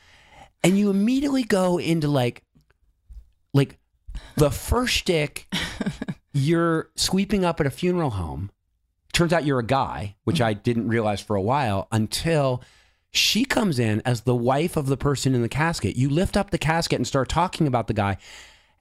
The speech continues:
Speaker 1: And before I know it, <laughs> she's talking about the pain he caused her by cheating on her.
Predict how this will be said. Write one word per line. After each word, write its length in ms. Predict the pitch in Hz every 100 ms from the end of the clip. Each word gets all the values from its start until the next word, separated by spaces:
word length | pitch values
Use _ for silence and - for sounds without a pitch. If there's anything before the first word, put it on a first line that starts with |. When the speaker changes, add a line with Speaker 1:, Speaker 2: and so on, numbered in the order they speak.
| _ _ -
Speaker 1:
And 220 | 190 196
before 420 | 180 - 254 269
I 180 | 254 247
know 320 | 226 240 277
it, 260 | 196 180 - - - -
<laughs> 580 | - - - - _ -
she's 240 | - 226
talking 380 | 202 226 226 226
about 240 | 190 185
the 40 | 151
pain 320 | - 196 220
he 140 | 208
caused 520 | 185 - 170 208 208 -
her 200 | 165 156
by 260 | - 156
cheating 440 | 151 - 202 226 196
on 180 | 143 131
her. 320 | 123 120